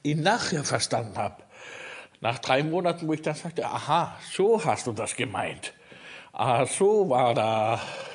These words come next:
dieser und dieser Sinn.“ Und deswegen denke ich, äh, ja, der Römerbrief hat mir sehr geholfen,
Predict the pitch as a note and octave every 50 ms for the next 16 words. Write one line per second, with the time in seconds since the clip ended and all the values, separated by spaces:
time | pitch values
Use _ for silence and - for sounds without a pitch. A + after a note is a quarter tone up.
0 | - - - - - _ - - C3 B2 - A#2 A2+ A#2+ A2 B2 A2+ - A2+ G2
1 | - - A2 G#2+ G#2+ - - - - - - - - - - - - - - -
2 | G#2+ A2+ A2+ C3 B2+ - D3 C#3+ C#3 C#3+ C#3 - C#3+ D3 D3 C#3+ - D3 C#3 -
3 | - - - D3 D3 C#3+ C#3 C#3 C#3 C#3+ C3+ - - - - - - - - -
4 | - C#3+ C#3+ C#3 B2+ A#2 - - - - B2 A#2 A#2+ A2+ A#2 A#2 A#2+ B2 A#2 C#3+
5 | D3 D#3 D#3+ D#3+ D#3 D#3 D#3 D3+ D3+ - - - - _ _ _ _ - E3+ B2
6 | D3 D#3+ F#3 E3 - - - - - - _ - - C3 C3 - - D3 C#3 C3+
7 | B2+ D3+ C#3 - - D3+ C#3 C#3 C#3+ C#3 C3 - C3 A#2+ D3 C#3+ C#3+ C3+ - D#3+
8 | D#3+ D#3 D3+